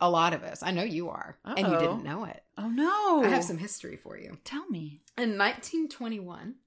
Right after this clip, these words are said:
Speaker 1: a gentleman named Ernest Beau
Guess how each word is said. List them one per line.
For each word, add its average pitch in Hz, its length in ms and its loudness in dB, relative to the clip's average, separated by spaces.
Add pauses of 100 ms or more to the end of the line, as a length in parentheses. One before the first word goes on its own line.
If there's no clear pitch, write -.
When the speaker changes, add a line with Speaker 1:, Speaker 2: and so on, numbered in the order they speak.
(800)
Speaker 1:
a 208 60 2
gentleman 277 420 2
named 196 280 -2 (100)
Ernest 247 500 0
Beau 170 380 0